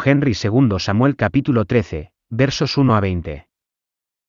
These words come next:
De ahora en adelante David fue seguido con un problema tras otro. El adulterio y el asesinato eran los pecados de David,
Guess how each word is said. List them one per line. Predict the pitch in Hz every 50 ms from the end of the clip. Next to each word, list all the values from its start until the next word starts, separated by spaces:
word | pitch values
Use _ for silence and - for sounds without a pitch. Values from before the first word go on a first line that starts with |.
| _ _
De | - 120 113 110
ahora | 131 147 175 180 165
en | 143
adelante | 120 104 101 107 123 147 135 170 143
David | 110 101 110 127 139 -
fue | - - 147 143
seguido | - 160 139 131 139 98 98 92
con | - - 113 120
un | 135 139
problema | - 123 104 113 117 120 113 92
tras | 85 95 92 -
otro. | - 95 82 - 82 73 - _ _ _ _ _ _ _ _ _ _ _ _ _ _ _ _ _ _ _ -
El | 131 123 123
adulterio | 117 123 120 107 - 156 170 180 185 180
y | 147 113
el | 107
asesinato | 101 - 107 - - 110 120 139 135 - 95 87 90 -
eran | 131 135 160 156 139
los | 120 107 -
pecados | - 107 95 - 123 123 110 104 90
de | 95 90
David, | 90 87 90 92 87